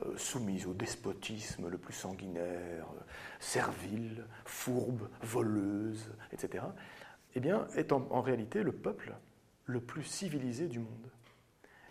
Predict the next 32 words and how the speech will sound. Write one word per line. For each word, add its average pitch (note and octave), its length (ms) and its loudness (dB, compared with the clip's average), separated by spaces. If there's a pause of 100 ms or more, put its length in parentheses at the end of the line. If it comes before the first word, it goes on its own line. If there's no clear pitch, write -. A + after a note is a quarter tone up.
Et B2+ 40 4
c'est - 140 4
bien D#3 220 0
ça - 180 -4
le G3 60 -2
problème, F3+ 420 -2 (140)
parce - 160 -6
que F3 80 0
le E3 80 4
grand C3+ 260 4
ennemi B2+ 300 4
de A#2 60 4
Rousseau, A2 380 0
finalement, A#2 540 -6 (460)
c'est - 220 8
la E3+ 100 10
civilisation. B2 680 0 (240)
C'est - 140 8
la E3+ 100 12
civilisation, C#3+ 840 4
c'est F3 420 2 (320)
la G#2 140 4
sophistication - 1040 2
des F#2 80 -2
mœurs D#3+ 440 2 (360)
qui E3 100 6
finit C#3 400 4
par E3 600 4
efféminer, D3 720 6 (480)
euh, - 180 0
le - 140 -2
peuple - 440 4